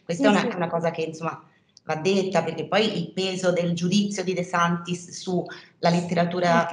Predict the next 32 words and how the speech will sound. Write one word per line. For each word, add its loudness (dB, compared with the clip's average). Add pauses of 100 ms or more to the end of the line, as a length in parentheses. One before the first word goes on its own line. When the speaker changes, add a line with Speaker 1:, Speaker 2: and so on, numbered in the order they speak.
Speaker 2:
canone, 4
Speaker 1:
eh, 0
delle -2
Speaker 2:
sì. 4
Speaker 1:
donne 4
è -8
pesata. 0 (640)
Croce 2
chiaramente 2
ha 4
ritirato -2
fuori 0
scrittrici -14
del -6
Seicento, 0
poi 0 (340)
voglio -4
dire, 4
per 0
le -4
petrarchiste -2
ci 0
è 2
voluto -2
Dionisotti -4
<laughs> -
per 2 (440)
tirarle 4
fuori 0
dal 4
dimenticatoio, -2
però 2